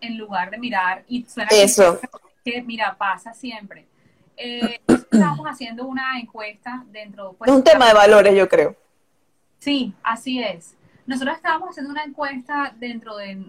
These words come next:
Speaker 1: eh, los grupos de emprendedores, eh, y, y ha-, había una pregunta clave y era, "¿Qué tal ha sido tu comunicación con tus clientes dentro de esta pandemia?". Eh, y
Speaker 2: Ujú.
Speaker 1: las opciones de respuesta eran,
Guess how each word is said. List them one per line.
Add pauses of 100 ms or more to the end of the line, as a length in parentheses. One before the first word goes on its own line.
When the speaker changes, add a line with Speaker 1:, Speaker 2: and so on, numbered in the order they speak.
(120)
Speaker 1:
eh,
los
grupos
de
emprendedores,
eh,
y,
y
ha-,
había
una
pregunta
clave
y
era, (360)
"¿Qué
tal
ha
sido
tu
comunicación
con
tus
clientes
dentro
de
esta
pandemia?". (920)
Eh,
y
Speaker 2:
Ujú.
Speaker 1:
las
opciones
de
respuesta
eran,